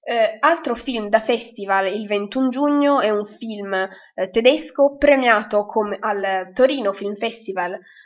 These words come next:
con, ehm, il miglior premio come miglior film votato dal pubblico. Sto parlando di Noi siamo la marea, un film drammatico fantascientifico,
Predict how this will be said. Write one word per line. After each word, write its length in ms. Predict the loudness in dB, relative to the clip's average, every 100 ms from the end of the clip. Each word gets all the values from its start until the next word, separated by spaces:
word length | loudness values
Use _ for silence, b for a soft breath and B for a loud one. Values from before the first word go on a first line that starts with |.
| B
con, 260 | -6 -4
ehm, 520 | -2 -4 -4 -8 -8 -4 -4 -4
il 180 | -6 -6
miglior 480 | -4 0 0 0 -2
premio 320 | -2 0 -2
come 220 | -2 -2
miglior 320 | -2 0 0 -2
film 220 | -10 -10
votato 320 | -10 -10 -10
dal 200 | -6 -6
pubblico. 540 | -4 -4 -2 2 4 2
Sto 260 | 0 -8
parlando 400 | -4 -4 -4 -6
di 180 | -10 -10
Noi 340 | -4 2 4 2 0
siamo 240 | 0 0
la 100 | 0
marea, 480 | 0 2 2 2 -2 B B B B _
un 180 | -6 -6
film 380 | -6 -6 -4 -4
drammatico 840 | -2 0 0 0 -2 -2 -12 -12 -8
fantascientifico, 1160 | -8 -8 -10 -10 -12 -16 -20 -14 -6 -6 -6